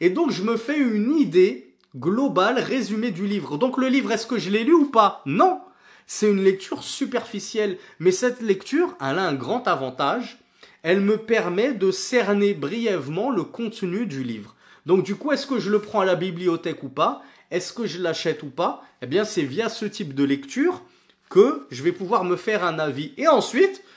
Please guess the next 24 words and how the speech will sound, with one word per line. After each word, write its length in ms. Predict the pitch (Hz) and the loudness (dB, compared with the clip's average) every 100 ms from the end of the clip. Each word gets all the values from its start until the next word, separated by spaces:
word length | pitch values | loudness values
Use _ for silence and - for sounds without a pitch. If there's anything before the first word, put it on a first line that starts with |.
| - - | -14 -6
une 120 | 202 | -4
fois 160 | 262 220 | 0 0
que 40 | |
je 100 | 190 | 0
l'ai 40 | |
emprunté 400 | 220 214 220 208 | -2 0 -4 -2
à 60 | 208 | 0
la 80 | 180 | 0
bibliothèque, 580 | 185 160 170 170 190 - | 0 -2 -2 -2 -4 -4
que 140 | 139 | -6
je 120 | 127 | -4
l'ai 80 | 156 | -2
acheté 300 | 156 - 160 | -2 -4 -4
à 80 | 143 | -2
la 100 | 131 | -2
librairie, 500 | 131 123 131 214 - - _ | -2 -2 -2 -4 -6 -16 _
ben 260 | 127 175 190 | 0 2 4
là, 140 | 240 294 | 2 2
je 100 | 208 | -2
fais 180 | - 233 | -2 -2
ma 180 | 190 | -2
lecture 380 | 160 156 - 285 | -2 -4 -8 -8
studieuse, 840 | - - 220 143 117 127 123 120 - _ - | -8 -8 -8 -6 -2 0 -2 -6 -16 _ -10
dirasiya, 840 | 123 180 196 - - 123 151 269 | 0 2 2 -2 -4 -2 -2 -4